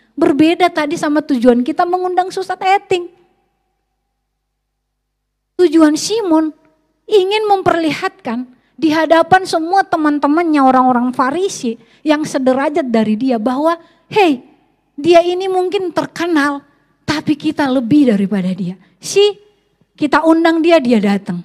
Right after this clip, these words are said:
Taat. Kita nggak usah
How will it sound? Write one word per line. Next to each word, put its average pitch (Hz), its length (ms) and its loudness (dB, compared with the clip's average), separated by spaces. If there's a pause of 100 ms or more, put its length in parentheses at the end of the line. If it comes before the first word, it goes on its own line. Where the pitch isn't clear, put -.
(200)
Taat. - 440 -4 (1600)
Kita 415 240 0
nggak 415 160 6
usah 403 160 0